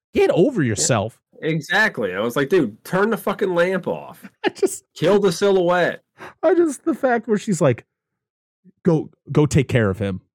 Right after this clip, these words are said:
Speaker 1: Like, go, t-, go tell him to get the fuck outta here." And he's like, "I can't go out there with a boner." <laughs>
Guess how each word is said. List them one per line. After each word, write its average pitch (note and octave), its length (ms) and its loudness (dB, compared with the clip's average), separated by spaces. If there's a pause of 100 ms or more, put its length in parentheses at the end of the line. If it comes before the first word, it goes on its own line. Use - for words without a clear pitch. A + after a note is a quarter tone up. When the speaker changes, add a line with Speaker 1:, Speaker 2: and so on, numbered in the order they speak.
Speaker 1:
Like, A2 120 -4
go, C3 140 2
t-, - 140 -10 (160)
go C3+ 260 -2 (200)
tell C#3+ 180 0
him A#2 120 0
to A2 80 -2
get A2+ 160 -4
the - 60 -20
fuck G#2+ 200 -8
outta G2+ 180 -4
here." G#2+ 220 -6 (320)
And C3+ 160 2
he's C#3 160 0
like, G#2+ 220 0 (100)
"I - 80 -14
can't - 220 -6
go F#2 120 -8
out F2+ 180 -8
there F#2+ 140 -4
with F2+ 140 -4
a - 20 -8
boner." A2 480 -4 (640)
<laughs> - 140 -4